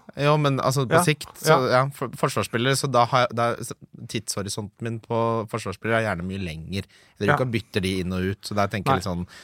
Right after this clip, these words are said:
Speaker 1: det er jo grunner til at jeg, Stones er litt sånn at jeg f-, blir falt mer og mer ut av forelskelse med han.
Speaker 2: Jeg kan fort spare, øh, altså, jeg kan fort gå ned der til en fire og en halv, og så få en million et annet sted.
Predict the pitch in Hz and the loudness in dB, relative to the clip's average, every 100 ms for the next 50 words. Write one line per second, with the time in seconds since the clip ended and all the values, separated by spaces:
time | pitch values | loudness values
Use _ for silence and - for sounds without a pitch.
0 | - - - 139 151 139 139 101 85 127 | -20 -10 2 4 4 2 2 0 0 0
1 | - - 98 110 120 85 - 117 120 - | -2 -16 -6 -2 -2 -4 -12 -14 -8 -6
2 | - 95 110 107 117 110 113 104 104 - | -2 -2 -2 -2 -2 -2 -8 -6 -6 -8
3 | - 117 113 107 104 123 - 110 110 - | -16 -14 -12 -12 -10 -10 -6 -4 -4 -8
4 | - 110 104 107 101 - 104 113 110 104 | -8 -4 -2 -2 -2 -2 -2 0 -2 -4
5 | 113 92 - 98 110 120 120 156 160 170 | -4 -6 -6 -8 -6 -4 0 2 2 0
6 | - 233 - - 175 139 165 160 151 90 | -2 -4 -2 4 4 4 0 -2 -2 0
7 | 160 156 151 156 156 147 139 143 143 147 | 0 0 -2 -4 -4 -4 -2 0 0 -2
8 | - 165 - 160 151 156 131 131 117 - | -4 -6 -6 -2 2 2 2 2 2 0
9 | 131 131 135 - 117 120 117 131 123 - | 0 0 -2 -2 -2 0 0 -2 -4 -8
10 | - 123 120 113 113 117 107 135 | -4 -2 -2 -2 -2 -4 -4 -4